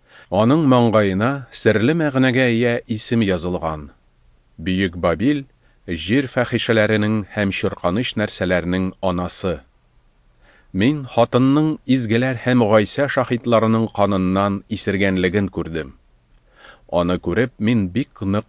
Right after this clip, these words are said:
гаҗәпләндем. Фәрештә миңа болай диде: "Син нигә гаҗәпләндең? Мин сиңа хатынның һәм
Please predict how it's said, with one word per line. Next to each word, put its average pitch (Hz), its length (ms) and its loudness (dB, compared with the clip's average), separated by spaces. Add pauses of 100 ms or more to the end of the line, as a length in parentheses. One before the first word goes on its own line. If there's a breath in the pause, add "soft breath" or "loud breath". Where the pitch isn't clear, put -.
гаҗәпләндем. 85 840 -2 (1000 soft breath)
Фәрештә 110 400 -2
миңа 127 240 2
болай 127 220 2
диде: 80 340 -4 (480)
"Син 120 440 0
нигә 120 440 0
гаҗәпләндең? 85 720 -2 (640 soft breath)
Мин 107 240 0
сиңа 110 400 -2
хатынның 101 800 0
һәм 117 180 2